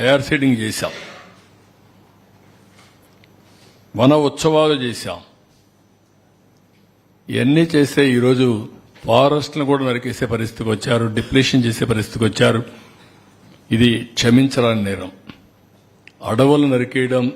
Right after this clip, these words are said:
నరకడం కాదు ఇక్కడ, అడవుల్ని మొత్తం ధ్వంసం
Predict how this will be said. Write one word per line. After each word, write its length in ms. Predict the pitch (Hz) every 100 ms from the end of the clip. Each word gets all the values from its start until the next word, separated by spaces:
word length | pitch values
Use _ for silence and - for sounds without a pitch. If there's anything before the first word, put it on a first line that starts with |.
| -
నరకడం 440 | 107 139 190 185 143
కాదు 180 | 107 95
ఇక్కడ, 200 | 90 85 - _ _ -
అడవుల్ని 600 | 113 143 156 160 165 160
మొత్తం 440 | 131 123 - 160 220 - - _ _ _ _ _ _ _ _ _ _ _ _ _ _ _ _ _ _
ధ్వంసం 540 | - 113 120 147 147